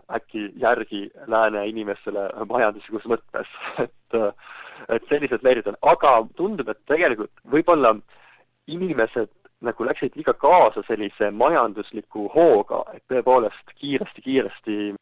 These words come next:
Euroopale järgi, et, äh, mulle tundub, et nüüd see diskursus võib-olla hakkab taas kord muutuma, et, ähm, et mis on meie tegelikult väärtused või me, või me taas küsime endalt vähemalt neid küsimusi.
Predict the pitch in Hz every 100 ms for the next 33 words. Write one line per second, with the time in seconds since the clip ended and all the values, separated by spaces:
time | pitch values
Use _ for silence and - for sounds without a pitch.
0 | - 123 131 131 117 113 139 165 117 104
1 | 98 _ - 107 101 104 110 135 143 117
2 | 98 - - 120 117 113 - _ - -
3 | 156 170 110 110 98 - 120 123 113 113
4 | 104 - 123 123 107 107 123 131 - 101
5 | 98 - _ _ 101 98 98 104 - 107
6 | - 117 - 104 98 117 104 98 92 113
7 | 107 - 101 95 104 101 107 - 160 107
8 | 113 110 127 127 - - 117 104 95 95
9 | 92 107 101 92 95 - 123 - 90 92
10 | 107